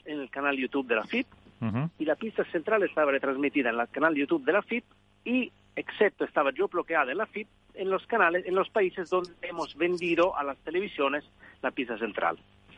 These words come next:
Speaker 1: Y la situación es la siguiente. En el canal YouTube de la fip, el Mundial ha sido mirado por más de seis millones y medio de personas.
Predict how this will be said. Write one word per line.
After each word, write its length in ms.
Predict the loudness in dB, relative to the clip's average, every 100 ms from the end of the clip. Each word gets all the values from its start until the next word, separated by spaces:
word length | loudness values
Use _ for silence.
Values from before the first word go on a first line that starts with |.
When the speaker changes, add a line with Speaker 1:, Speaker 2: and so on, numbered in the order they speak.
| -20 -10
Speaker 1:
Y 60 | -4
la 60 | 2
situación 380 | 2 2 2
es 120 | 0 -2
la 60 |
siguiente. 460 | -12 -8 -10 -10 -20 _ _ -20 -20 _
En 100 | -6
el 100 | -6 -2
canal 260 | 2 2
YouTube 320 | 2 0 -2
de 100 | 0
la 100 | 0
fip, 220 | 0 -8 -12 _ _
el 160 | -8 -4
Mundial 340 | -2 2 2
ha 60 | 0 -2
sido 300 | 0 0 -2 -10
mirado 360 | -4 -2 0
por 240 | -2 -4 -6
más 300 | -2 0 -2 -4
de 140 | -6 -6 -2
seis 240 | 0 0 -4 -16 -6
millones 500 | -2 0 2 2 0 -4
y 60 | -2
medio 340 | 2 2 -2 -4
de 80 | -6
personas. 500 | -8 -10 -12 -12